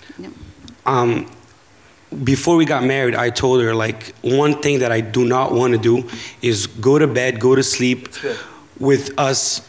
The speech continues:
Speaker 2: you know,
Speaker 1: Fight.
Speaker 2: fighting, and, and, and we wanna go in good term. Like, w-, w-, I wanna go to sleep cuddling with you, and we talk about it, you know, if we have, uh, you know, if we fight or whatever,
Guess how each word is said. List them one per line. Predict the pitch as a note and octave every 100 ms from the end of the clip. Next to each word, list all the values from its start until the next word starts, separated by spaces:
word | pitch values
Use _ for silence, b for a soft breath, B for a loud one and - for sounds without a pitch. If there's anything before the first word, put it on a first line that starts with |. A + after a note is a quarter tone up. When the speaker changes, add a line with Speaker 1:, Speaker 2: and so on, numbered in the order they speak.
| - - - - - - -
Speaker 2:
you | C#3+
know, | B2+ A#2 A#2+
Speaker 1:
Fight. | - D3+ F#3 D#3+ -
Speaker 2:
fighting, | - - C#3+ C3+ C3+ C3+
and, | B2 A#2
and, | - A#2 A#2
and | A#2+ A#2+ - - - D3+
we | D#3
wanna | D#3+ D#3
go | C#3 C#3+
in |
good | B2+ C3 B2+
term. | B2+ A2+
Like, | B2 A#2
w-, | - C3+
w-, | C#3 C#3+
I | C#3
wanna | D3+ D#3+
go | D#3 D#3
to |
sleep | D3 - E3+ D#3+ -
cuddling | D#3 D#3+ E3+
with | E3 E3+
you, | E3+ F3+ F3 B B B B -
and | A#2 A#2 A#2 A2+ A2+
we | A#2 C3+
talk | - D3 D3+
about | D3+ D3 D3+
it, | D3 - - -
you | D3
know, | B2 B2+
if | C#3 C3+
we | C#3
have, | C3 C3+ A#2
uh, | A#2+ B2 - - -
you | - C3
know, | G#2+
if | A2+ G#2+
we | A#2
fight | - C3 C3
or | B2+ C#3+
whatever, | B2+ B2+ B2+ B2+ C3+